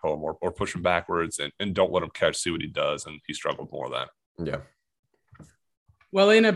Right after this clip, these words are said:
Speaker 3: British fashion, a very English fashion, I'm gonna call it a draw, a one, a one-all draw for Chase's wildcard prospects.
Speaker 1: That's fine.
Speaker 3: Um,
Speaker 1: We'll take a lo-, we'll take a draw.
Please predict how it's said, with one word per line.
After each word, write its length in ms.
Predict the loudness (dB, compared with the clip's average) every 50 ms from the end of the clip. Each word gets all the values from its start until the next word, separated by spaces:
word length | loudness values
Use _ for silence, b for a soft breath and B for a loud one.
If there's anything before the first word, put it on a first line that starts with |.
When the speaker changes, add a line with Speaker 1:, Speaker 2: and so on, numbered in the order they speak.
| 0 -2 2
Speaker 3:
British 280 | 6 6 6 6 4 2
fashion, 540 | 4 4 4 4 0 -4 -4 -4 -6 -8 -6 0
a 60 | 4
very 160 | 6 6 6
English 200 | 6 4 0 0
fashion, 320 | 0 0 0 0 -2 -6
I'm 140 | -4 -4 -2
gonna 160 | -2 -2 0
call 200 | 4 6 6 6
it 80 | 6 4
a 40 | 2
draw, 560 | 2 2 4 4 6 6 4 2 0 -2 -6 -4 -2
a 80 | 0
one, 260 | 0 2 2 2 2 2
a 60 | 4
one-all 440 | 6 8 8 10 10 10 8 8 6
draw 440 | 4 4 4 4 4 4 4 2 -2
for 380 | -4 -4 -2 0 2 2 0
Chase's 440 | 0 0 0 0 0 0 -2 -6 -4
wildcard 460 | -2 -2 -2 -2 -2 -2 -2 -2 -2
prospects. 600 | -4 -4 -4 -4 -4 -4 -4 -4 -6 -8 -10 -10 -6
Speaker 1:
That's 140 | 0 4
fine. 280 | 4 6 6 6 4 2
Speaker 3:
Um, 140 | -2 -4 -8 -8 -6
Speaker 1:
We'll 100 | -4 0
take 180 | 2 2 4 4
a 40 | 2
lo-, 140 | 2 0 0
we'll 120 | 2 2 4
take 160 | 4 4 2
a 60 | 2
draw. 220 | 0 0 0 0